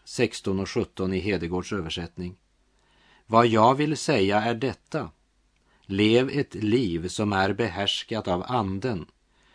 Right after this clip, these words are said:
så skall ni inte göra det som er syndiga natur har begär till. Den naturen vill raka motsatsen till det som anden vill.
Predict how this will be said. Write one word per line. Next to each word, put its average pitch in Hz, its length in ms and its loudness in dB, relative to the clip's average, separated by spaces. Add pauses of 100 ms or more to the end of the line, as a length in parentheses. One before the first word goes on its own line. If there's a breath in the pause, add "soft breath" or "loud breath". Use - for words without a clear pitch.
(260 soft breath)
så 117 180 0
skall 107 340 4
ni 107 140 2
inte 120 380 -2
göra 120 640 2
det 98 260 2
som 104 240 -4
er 98 300 -2
syndiga 104 640 0
natur 113 640 -4
har 92 260 -2
begär 98 460 -2
till. - 420 -12 (800 soft breath)
Den 131 520 2
naturen 101 800 -2 (280)
vill 104 420 0
raka 117 580 2
motsatsen 117 920 -4
till 123 200 2
det 87 220 2
som 90 360 -4
anden 123 580 -4
vill. 82 380 -12